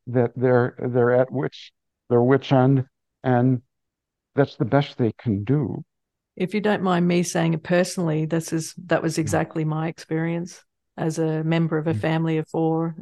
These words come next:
Speaker 2: Um,
Speaker 1: Mm.
Speaker 2: but I went on a different hunt, you know, 'cause my sister was in a lockup ward in nineteen eighty-nine. She was given an overdose of haloperidol in a straitjacket. And I'm like, and I was a pharmacist at the time, and I'm like, "This doesn't seem right for her small symptoms. Why is she being treated like this? We obviously don't know how the brain works."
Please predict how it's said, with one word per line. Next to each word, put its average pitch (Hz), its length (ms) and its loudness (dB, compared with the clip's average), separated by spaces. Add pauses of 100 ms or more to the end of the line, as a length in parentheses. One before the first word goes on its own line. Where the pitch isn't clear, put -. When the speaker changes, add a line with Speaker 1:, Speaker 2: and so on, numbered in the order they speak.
Speaker 2:
Um, 156 400 -2
Speaker 1:
Mm. 120 200 -2 (260)
Speaker 2:
but 160 100 2
I 165 180 4
went 160 200 0
on 156 160 0
a 156 60 0
different 156 400 -2
hunt, - 460 -2
you 170 120 -2
know, 156 160 0
'cause - 140 -10
my 156 80 -2
sister 165 320 -4
was 156 120 -2
in 160 60 0
a 151 80 0
lockup 160 380 -2
ward 180 320 -2 (220)
in 160 140 0
nineteen 160 380 0
eighty-nine. 160 600 0 (400)
She - 160 -6
was 156 160 2
given 160 260 2
an 156 100 2
overdose 160 480 0
of 151 80 -10
haloperidol 156 760 0
in 156 60 -2
a 151 40 -4
straitjacket. 160 840 -4
And 156 220 0
I'm 160 160 0
like, 160 220 0
and 165 120 2
I - 20 6
was 160 120 2
a 156 40 -8
pharmacist 160 560 -2
at 160 80 -4
the 165 80 -2
time, 165 280 0
and 165 80 -2
I'm 160 120 -2
like, 160 260 -2
"This 180 180 -2
doesn't 220 260 -2
seem 202 240 2
right 175 340 2
for 165 200 -2
her 165 180 0
small 170 320 -2
symptoms. 165 560 0
Why 170 180 0
is 165 60 -2
she 185 120 -2
being 170 220 0
treated 220 400 0
like 160 240 2
this? 160 240 -2
We 156 80 -4
obviously 175 420 0
don't 160 260 0
know 165 120 0
how 165 140 0
the 165 80 -2
brain 220 360 0
works." 160 440 0